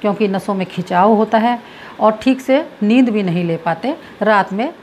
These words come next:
बार-बार उनकी आँख खुलती है। तो आज मैं आपको जो पूरी टांग में दर्द होता है जिससे लोग परेशान हैं, उसी के बारे में बात करूँगी कि हम इसको कैसे treat करें और हमें दवाइयाँ भी ना खानी पड़ें और बिना दवाइयों के ये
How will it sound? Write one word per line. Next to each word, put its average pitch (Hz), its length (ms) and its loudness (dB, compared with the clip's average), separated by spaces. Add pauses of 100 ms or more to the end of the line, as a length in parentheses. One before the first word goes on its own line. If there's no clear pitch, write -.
(220)
बार-बार 175 420 0
उनकी 170 320 -8 (220)
आँख 226 200 0
खुलती 160 320 -10
है। 143 220 -10 (500)
तो - 120 -8
आज 220 240 4
मैं 262 140 0
आपको 202 480 -2 (540)
जो 240 80 -2
पूरी 240 340 0
टांग 226 320 4
में 220 120 0
दर्द 190 220 0
होता 165 240 -4
है 165 180 -4
जिससे 220 260 -4
लोग 220 240 0
परेशान 190 500 0
हैं, 165 220 -8 (380)
उसी 262 280 4
के 262 120 2
बारे 170 280 -2
में 233 200 -2 (400)
बात 160 240 -2
करूँगी 190 420 -2 (300)
कि 240 80 2
हम 262 280 2
इसको 214 220 -4
कैसे 202 420 -4
treat 226 320 -2
करें 190 320 -4 (420)
और 208 120 2
हमें 226 260 2
दवाइयाँ 170 400 -2
भी 233 100 -4
ना 240 100 -2
खानी 226 280 -2
पड़ें 233 260 -2
और 220 220 2
बिना 180 300 0
दवाइयों 175 420 -4
के 156 120 -10
ये 202 260 -4